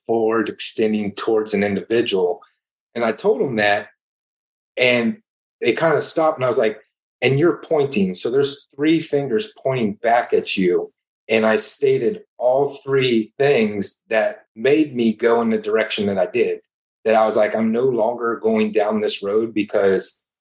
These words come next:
I'm coming to that line, and I'm not gonna, I'm not gonna deal with it. I'm not gonna sit there and suffer and make my family suffer just so you can make a dollar. Like, I'm done." And I was like, "Look, you're pointing and there's three fingers pointing back at you.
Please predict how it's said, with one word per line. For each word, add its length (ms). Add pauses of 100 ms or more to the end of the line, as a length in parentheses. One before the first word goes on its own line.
(720)
I'm 220
coming 360
to 140
that 220
line, 420 (600)
and 140
I'm 140
not 200
gonna, 280 (100)
I'm 140
not 160
gonna 180
deal 240
with 180
it. 160 (240)
I'm 140
not 180
gonna 180
sit 340
there 200
and 120
suffer 760 (280)
and 100
make 180
my 140
family 440
suffer 640 (360)
just 240
so 360
you 220
can 180
make 160
a 60
dollar. 400 (500)
Like, 220
I'm 160
done." 260 (640)
And 80
I 20
was 120
like, 300
"Look, 340
you're 180
pointing 400
and 120
there's 180
three 220
fingers 360
pointing 400
back 260
at 160
you. 260